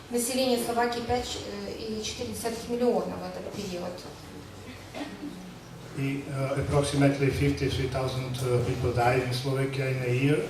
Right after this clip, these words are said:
Speaker 2: and, uh, we, in this, uh, period, we perform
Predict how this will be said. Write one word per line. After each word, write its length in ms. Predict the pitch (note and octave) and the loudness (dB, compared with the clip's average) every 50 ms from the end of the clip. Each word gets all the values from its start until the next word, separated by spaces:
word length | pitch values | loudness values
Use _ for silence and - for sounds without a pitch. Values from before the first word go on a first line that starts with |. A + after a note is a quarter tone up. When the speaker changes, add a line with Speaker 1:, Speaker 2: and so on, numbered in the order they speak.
| - B2+ | -4 -4
Speaker 2:
and, 240 | B2 B2 B2 A#2+ | -2 -2 0 0
uh, 220 | B2 B2+ B2 B2 A#2+ - - A#2+ - - - - - - - - - C3 | 2 2 4 4 2 2 -2 -6 -8 -8 -10 -10 -12 -12 -12 -10 -2 2
we, 340 | B2 B2+ C3 C#3 D3+ C#3+ - - - - - | 2 4 4 4 2 2 -2 -4 -8 -6 0
in 160 | C#3+ C3+ C3 C3 | 0 0 2 4
this, 280 | C#3 C3+ - - - | 4 4 4 4 2
uh, 80 | C#3 C3 - - | 0 -2 0 0
period, 360 | C3+ C3 C3 C3 C3 C3 C3 C3+ | 0 2 2 4 2 2 2 0
we 80 | C3 A#2+ | -2 0
perform 520 | B2 C3 B2+ B2 - - C3 C3+ C3+ C3+ | 0 0 0 0 2 0 2 0 0 0